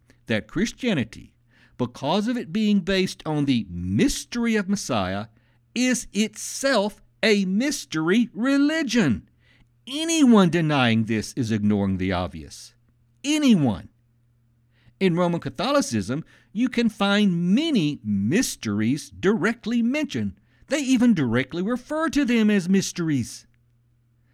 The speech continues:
And guess where all of the Christian denominations come from, people? Like,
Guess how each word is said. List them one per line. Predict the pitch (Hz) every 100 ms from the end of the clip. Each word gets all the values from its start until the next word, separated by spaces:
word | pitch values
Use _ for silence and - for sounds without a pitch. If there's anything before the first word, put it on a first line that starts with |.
| _ -
And | 131 117 101 104
guess | 165 -
where | 180 -
all | 135 135
of | 127
the | 110
Christian | - 120 - 110
denominations | 104 101 98 104 98 95 90
come | - 254
from, | - 117 101
people? | 120 120 156 185 - _ _ -
Like, | 214